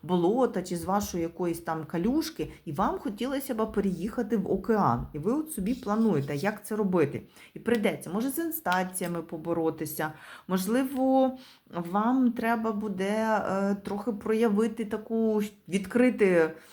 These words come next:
м, з-, в-, в-, вашу щелепу і показати зуби акули, а не просто так, як та рибка, плавати і казати: «Боже, диви, яка я класна».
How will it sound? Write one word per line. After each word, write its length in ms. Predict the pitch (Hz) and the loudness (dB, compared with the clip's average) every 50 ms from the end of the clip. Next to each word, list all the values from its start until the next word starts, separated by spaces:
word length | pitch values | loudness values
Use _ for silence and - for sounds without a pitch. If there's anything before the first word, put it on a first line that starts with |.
| - - _ _ - | -20 -20 _ _ -16
м, 260 | 110 92 98 110 160 | -14 -12 -8 -8 -8
з-, 60 | 165 | -8
в-, 460 | 170 - - 170 170 170 170 170 - 170 | -8 -12 -12 -12 -12 -10 -10 -8 -8 -10
в-, 260 | 170 170 175 175 180 | -8 -10 -10 0 6
вашу 420 | 196 190 196 196 - - 220 208 | 6 6 6 6 2 0 0 0
щелепу 760 | 208 - - - - 214 208 220 240 254 240 240 - 220 220 | 0 -2 -4 -4 -2 0 2 2 4 2 2 0 -2 -2 -2
і 40 | 196 | -2
показати 640 | 202 - 180 175 - 180 185 202 214 214 - 220 190 | -2 -2 -8 -4 -4 2 4 4 2 2 0 -2 -4
зуби 380 | 185 - 214 208 202 214 - - | 0 2 2 6 6 6 4 4
акули, 580 | - - - - 247 233 214 165 143 131 - - - - - | 0 -2 0 0 2 4 6 6 4 4 2 0 -10 -18 -6
а 120 | - 160 180 | -2 0 2
не 100 | 208 202 | 2 2
просто 360 | 214 202 196 190 - - 165 | 2 0 0 0 0 -4 -6
так, 300 | - - 147 139 143 - | -2 -2 -2 -2 -2 -6
як 140 | 151 143 - | -8 -10 -6
та 120 | - 156 | -6 -2
рибка, 300 | 151 147 - - - 131 | -2 -2 -2 -2 -4 -6
плавати 500 | - - 165 185 220 226 180 - - 147 | -4 0 2 2 2 2 0 -2 -2 -8
і 80 | 139 139 | -8 -6
казати: 320 | 165 147 151 135 143 147 | -6 -2 -2 -2 0 0
«Боже, 320 | 139 139 160 233 277 202 | 0 2 2 2 2 2
диви, 200 | 190 185 175 165 | -2 -4 -2 -2
яка 260 | 165 190 196 196 190 170 | -2 -2 0 -2 -2 -4
я 80 | 175 | -4
класна». 580 | 180 - - 147 123 107 113 - - - - | -6 -8 -6 -4 -4 -4 -4 -6 -10 -12 -12